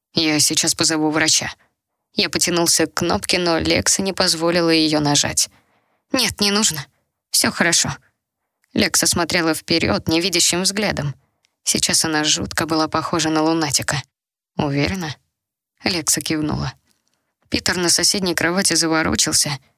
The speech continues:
Его сердцебиение немного ускорилось, дыхание усилилось. Парень просыпался. Будто идеально подгадав время —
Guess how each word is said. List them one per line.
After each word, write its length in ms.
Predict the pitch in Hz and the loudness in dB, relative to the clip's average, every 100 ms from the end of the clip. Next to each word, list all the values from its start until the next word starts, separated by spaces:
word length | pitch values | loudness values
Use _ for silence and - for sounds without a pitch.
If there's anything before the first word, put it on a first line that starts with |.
| _ _ | _ _
Его 260 | - 220 220 | -2 0 2
сердцебиение 800 | - 190 190 190 185 208 180 170 | 0 0 0 0 0 0 2 2
немного 420 | 170 180 190 170 | 2 2 0 2
ускорилось, 760 | 165 160 - - 180 156 151 - _ _ _ | 2 2 0 -2 0 0 0 -2 _ _ _
дыхание 600 | 226 202 190 196 180 170 | -2 -2 0 0 2 2
усилилось. 760 | 165 165 - 180 156 143 143 - _ _ _ _ _ _ _ _ - | 2 2 0 0 -2 -2 0 -2 _ _ _ _ _ _ _ _ -4
Парень 340 | - 160 165 | -2 -2 -4
просыпался. 760 | 170 165 - - 147 143 - - _ _ _ _ _ | -2 0 0 -4 -4 -2 -2 -6 _ _ _ _ _
Будто 460 | - 208 202 202 190 | -2 -2 -2 -2 0
идеально 440 | 170 190 190 156 | 0 0 0 0
подгадав 500 | 160 165 180 175 - | -2 -2 -2 -2 -2
время — 520 | 170 170 233 180 151 | 0 2 0 -2 -4